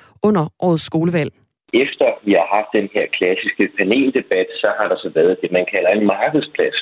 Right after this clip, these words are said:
Speaker 2: hvor det er, at de forskellige ungdomspolitikere har muligheden for at stille en bod op, og de taler med de elever, som, øh, er interesseret i det.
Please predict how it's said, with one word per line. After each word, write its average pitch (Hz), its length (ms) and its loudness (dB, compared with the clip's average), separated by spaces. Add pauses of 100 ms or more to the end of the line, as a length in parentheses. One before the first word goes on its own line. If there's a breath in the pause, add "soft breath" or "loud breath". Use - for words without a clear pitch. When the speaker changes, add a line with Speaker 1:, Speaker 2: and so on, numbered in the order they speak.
Speaker 2:
hvor 71 220 4
det - 160 -6 (160)
er, 90 60 2 (520 loud breath)
at 95 120 -2
de 104 140 2
forskellige 101 420 2
ungdomspolitikere 92 880 0
har 101 100 -2 (120)
muligheden 104 460 2
for 104 120 0
at - 100 -4
stille 80 200 0
en 85 160 -10
bod 147 200 2 (140)
op, 101 160 2
og 104 100 0
de 92 60 -2 (100)
taler 95 200 0
med 107 120 0
de 95 120 -2
elever, 90 280 2 (500 soft breath)
som, 95 140 2 (160)
øh, 87 60 2 (100)
er 90 120 2
interesseret 92 580 2
i - 100 -2
det. - 80 0